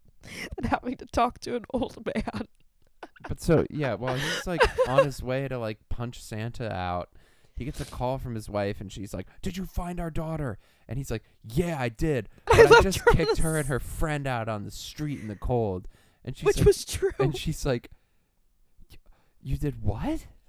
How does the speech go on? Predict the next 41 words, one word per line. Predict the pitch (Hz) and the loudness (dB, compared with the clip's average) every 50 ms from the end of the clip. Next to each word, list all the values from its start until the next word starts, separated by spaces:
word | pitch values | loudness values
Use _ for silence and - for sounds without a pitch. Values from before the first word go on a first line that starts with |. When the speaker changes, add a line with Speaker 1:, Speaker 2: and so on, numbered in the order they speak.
| - - - - | -14 -14 -12 -10
Speaker 1:
She | - - 294 | -4 -2 -2
was | 254 262 - - | 0 0 -2 -2
reasonably | 262 262 254 - 240 226 202 - 220 208 | -2 -2 -2 -2 -4 -4 -2 -2 -4 -4
very | 226 240 - 202 202 196 190 | -2 0 2 2 2 2 0
upset | 196 - - - 339 - | -2 -2 2 2 4 6
by | - - | 6 6
Speaker 2:
And | - 285 | 6 6
he | - - 381 | 6 6 6
Speaker 1:
this. | - - | 6 4
Speaker 2:
said, | - 160 135 123 120 - - - - - - - | 2 0 0 0 -2 -6 -12 -20 -20 -20 -10 -8
"I | 147 | -6
just | 151 - 156 - - - | -4 -4 -4 -6 -8 -2
kicked | - - - 170 180 - - | 0 2 2 2 0 -2 -2
out | 185 160 151 143 - | 0 0 0 0 -2
your, | - 127 127 127 - _ - | -4 -8 -8 -8 -12 _ -6
my, | 127 127 123 - - | -4 -4 -4 -2 -2
our | 127 127 123 | -2 -2 0
daughter | 120 - 127 123 131 139 139 127 117 117 - | 0 2 2 2 2 0 0 0 0 2 2
Speaker 1:
He | 320 | 2
said, | 302 - 370 | 2 4 4
he | 339 339 | 4 4
Speaker 2:
and | - | 4
Speaker 1:
said, | - - | 4 2
Speaker 2:
her | 120 104 | 0 -2
friend | - - - - 135 143 135 127 320 | -4 -6 -4 -2 0 2 2 2 2
Speaker 1:
he | 311 | 2
said, | - 370 349 | 2 2 0
"I | 320 311 | 0 0
left | 285 269 320 320 320 - - | 0 0 -2 -2 -2 -2 0
her | 349 320 | 0 0
on | 277 240 | 0 0
the | 247 269 | -2 -4
side | - - - 302 277 269 262 | -4 -2 0 0 2 2 2
of | 311 | 4
the | 320 247 233 | 2 2 2
<laughs> | 262 269 - - 381 - - | 2 0 2 4 4 4 6
road." | - 349 | 4 4
Speaker 2:
so | - - - | 4 2 -2
I | - 127 | -4 -2
can | 123 - 123 120 | -4 -6 -8 -6
go | - 139 127 | -4 -4 -4